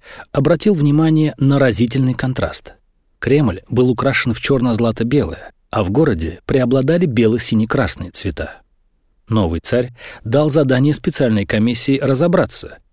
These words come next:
и в результате в апреле тысяча восемьсот восемьдесят третьего года было издано повеление о флагах для украшения зданий в торжественных случаях. Александр Третий решил пойти с демократами на компромисс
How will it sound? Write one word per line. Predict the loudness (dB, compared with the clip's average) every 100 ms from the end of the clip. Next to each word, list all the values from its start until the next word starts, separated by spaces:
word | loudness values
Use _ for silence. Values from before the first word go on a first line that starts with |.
| -8
и | -2 -2
в | -2
результате | -4 -4 -2 -2 -2 -2
в | 0
апреле | 0 2 2 0
тысяча | -2 -2 -4
восемьсот | -4 -4 -4 -4 -4
восемьдесят | -2 0 0 -4 -4 -4
третьего | -4 -4 -4 -2
года | 0 0 -2 -6 -20 -16
было | -4 2 4
издано | 2 2 0 2 2 2
повеление | 0 0 2 2 2 0 -2
о | -6
флагах | -2 0 2 0 -2
для | 0 2
украшения | 4 2 0 -2 -2 -2
зданий | 0 0 2 0
в | 0
торжественных | 0 0 -6 -2 -4 -2
случаях. | -4 -6 -12 -18 -20 _ _ _ -20 -20 -16
Александр | -2 -2 0 -2 -2 -2
Третий | 0 -2 0 -2
решил | 0 -2 0 0
пойти | 0 -2 0 0 0
с | -2
демократами | -2 -2 -2 -4 -2 -2 -2
на | -4 -4
компромисс | -4 -2 0 0 -4 -16